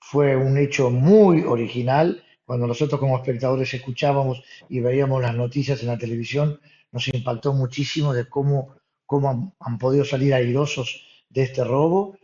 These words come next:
cómo lo llevaron a cabo. Era inexplicable, parecía un robo de película y se convirtió finalmente en una película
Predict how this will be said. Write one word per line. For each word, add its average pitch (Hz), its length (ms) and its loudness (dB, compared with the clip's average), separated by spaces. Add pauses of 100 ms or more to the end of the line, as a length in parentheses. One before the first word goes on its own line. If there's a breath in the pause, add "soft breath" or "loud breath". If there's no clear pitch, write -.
(100)
cómo 160 300 4
lo 127 60 2
llevaron 117 380 -2
a 104 120 -8
cabo. 170 480 -2 (320)
Era 143 180 2
inexplicable, 131 880 0
parecía 123 260 -4
un 135 80 -2
robo 139 240 2
de 123 100 0
película 151 600 -2 (140 loud breath)
y 311 100 0
se - 140 0
convirtió 226 520 0 (180)
finalmente 156 500 -2
en 156 80 0
una 151 120 0
película 175 520 -2